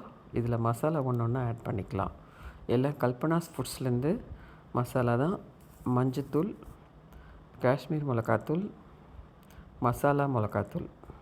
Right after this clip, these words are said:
இதெல்லாம் போட்டு நல்லா ஃப்ரை பண்ணணும். இந்த மசாலாலாம் வேணும்னா ஸ்க்ரீன்ல தெரியிற நம்பருக்கு ஆர்டர் பண்ணிக்கோங்க.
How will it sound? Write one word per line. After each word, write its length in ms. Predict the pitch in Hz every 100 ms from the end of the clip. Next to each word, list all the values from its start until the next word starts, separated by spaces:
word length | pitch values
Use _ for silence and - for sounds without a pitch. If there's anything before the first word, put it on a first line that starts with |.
| - - - - - - - -
இதெல்லாம் 440 | 120 123 123 143
போட்டு 400 | 131 127 - 254 - -
நல்லா 380 | 127 123 131 139 -
ஃப்ரை 140 | 110 104
பண்ணணும். 360 | 101 110 104 - - -
இந்த 180 | 127
மசாலாலாம் 600 | 120 113 143 151 151 156
வேணும்னா 380 | 143 135 127 156 269 - - -
ஸ்க்ரீன்ல 440 | - - 165 180 180
தெரியிற 340 | 143 123 117
நம்பருக்கு 520 | 117 117 113 - 208 - -
ஆர்டர் 340 | 120 117 120
பண்ணிக்கோங்க. 500 | 107 101 95 90 90